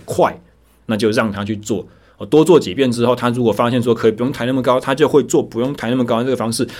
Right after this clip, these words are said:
同理一样，这也是动作，呃，流程发展、动作发展的、动作学习的这个策略的必经过程了哦。所以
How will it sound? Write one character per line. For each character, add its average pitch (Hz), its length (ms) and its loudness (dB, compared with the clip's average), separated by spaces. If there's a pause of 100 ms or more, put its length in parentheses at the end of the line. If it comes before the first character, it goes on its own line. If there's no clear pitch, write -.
(420)
同 131 440 2
理 101 300 0
一 107 120 0
样， 127 260 4
这 147 140 0
也 107 100 4
是 120 140 -2
动 120 240 4
作， 110 380 4 (480)
呃， 92 880 2
流 110 140 6
程 117 220 2
发 120 180 4
展、 95 280 -2 (340)
动 147 180 6
作 127 200 6
发 123 180 4
展 98 180 -2
的、 90 440 -2 (1120)
动 160 160 6
作 147 100 8
学 117 220 4
习 110 160 0
的 104 140 2
这 117 100 0
个 101 300 4 (360)
策 139 240 2
略 120 200 4
的 92 480 -4 (100)
必 147 140 2
经 117 180 2
过 120 180 2
程 90 200 -14
了 87 100 -14
哦。 87 120 -12
所 123 200 2
以 117 60 -2